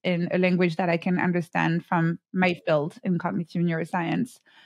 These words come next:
So it can really be used as a kind of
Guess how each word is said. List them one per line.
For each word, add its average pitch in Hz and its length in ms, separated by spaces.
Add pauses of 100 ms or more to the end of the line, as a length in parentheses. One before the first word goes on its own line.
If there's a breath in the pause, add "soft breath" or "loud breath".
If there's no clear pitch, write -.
(120 soft breath)
So 196 400
it 202 160
can 208 160
really 247 240
be 277 160 (160)
used 208 160
as 190 220
a 175 340 (140)
kind 208 180
of 196 180